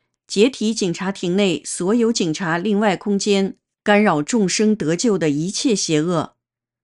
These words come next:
然后就走过去，给他们每个人发了资料，并做了三退，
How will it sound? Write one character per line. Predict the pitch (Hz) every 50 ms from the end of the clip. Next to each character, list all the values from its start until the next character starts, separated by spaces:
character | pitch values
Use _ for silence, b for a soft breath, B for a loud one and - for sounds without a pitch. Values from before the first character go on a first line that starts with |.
| _ _ _
然 | - 170 165 180
后 | - - 220 196
就 | 170 - 185 180
走 | 175 - 165 131
过 | - 202 214 196
去， | - - - 165 147 - _ _ _ _ _ _ _ _ -
给 | - 208 190
他 | 196 - 247
们 | 254 254 240
每 | 220 190 151 127
个 | - 233 247
人 | 214 185 185
发 | 196 - 214 208
了 | 196 175 160
资 | - - 190
料， | 190 190 190 175 147 - - -
并 | - 190 175 160
做 | 151 - 196 180
了 | 156 147
三 | 151 - 196 180 180
退， | 175 - 214 175 151 - -